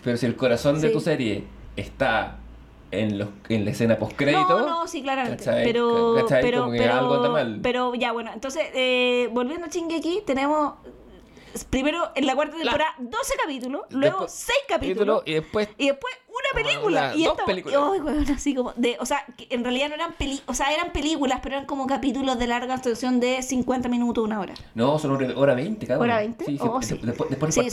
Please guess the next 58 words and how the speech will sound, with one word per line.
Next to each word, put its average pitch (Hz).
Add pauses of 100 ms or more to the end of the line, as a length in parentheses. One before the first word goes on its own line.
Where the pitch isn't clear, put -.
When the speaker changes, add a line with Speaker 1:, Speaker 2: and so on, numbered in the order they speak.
Speaker 2:
son 247
dos -
películas. 202
Speaker 1:
Después 170
con 170
las 151
dos 170
películas, 190 (600)
eh, 120
eh, 117 (120)
al-, 104
creo 147
que 143
la 135
gente 151
de, 113 (160)
pa 104 (500)
sacarle 131
más 135
leche 156
a -
la 165
vaca 170
dijeron, 175 (340)
"Es -
que -
hay -
gente 131
que 117
solo 123
lo 131
ve 135
en 139
media 139
hora, 139
así 123
que 131
los 120
vamos 127
a -
seguir 123
dando 151
como 139
una, 135
vamos 127
a 143
hacer 139
una 135
temporada", 113
que 101 (160)
parece 113
que 113
todavía 110
es -
la, - (360)
pero -
no -
sé. -